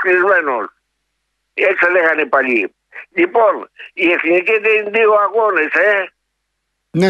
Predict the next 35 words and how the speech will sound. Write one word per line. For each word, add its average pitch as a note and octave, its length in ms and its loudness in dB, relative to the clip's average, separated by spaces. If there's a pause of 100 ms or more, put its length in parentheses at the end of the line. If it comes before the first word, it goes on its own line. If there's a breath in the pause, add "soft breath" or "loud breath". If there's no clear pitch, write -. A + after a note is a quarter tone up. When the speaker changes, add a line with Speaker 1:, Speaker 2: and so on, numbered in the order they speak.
Speaker 2:
δύο F3 160 2
Speaker 1:
Δεκαέξι. E3+ 120 2
Speaker 2:
αγώνες. F3 420 0 (100)
Η-, F3 160 -2
Ιρλανδία D3+ 500 2
και F#3 160 0
Γαλλία. E3+ 340 0 (120)
Speaker 1:
Ε, G3 480 0 (240)
ναι. G#3+ 140 2 (800)
Καλά, A3 200 0 (120)
δεν E3+ 100 0 (100)
έπρεπε G3+ 320 0 (260)
σε F#3 120 0
αυτό G#3+ 140 0 (120)
το G3 60 4 (100)
διάστημα F3+ 440 0 (100)
όλο G3 140 2 (140)
να E3+ 60 0 (100)
κάνει F#3+ 220 -2 (160)
δύο G3 160 4 (460)
προπονήσεις, F3+ 800 0 (120)
να D#3 140 0
παίξει F#3+ 320 -2 (120)
δύο G3 120 4 (120)
φορές, F3+ 280 2 (180)
βάλαμε F#3 400 0 (120)
δύο G3+ 120 4 (140)
ομάδες F#3 460 -2 (460 loud breath)
για F#3+ 300 -2
να F3+ 140 2
γνωρίσει F3+ 480 0
ο - 20 -4 (100)
κάθε G3 200 0
ποδοσφαιριστής, F3 920 2 (120)
αφού E3+ 40 -2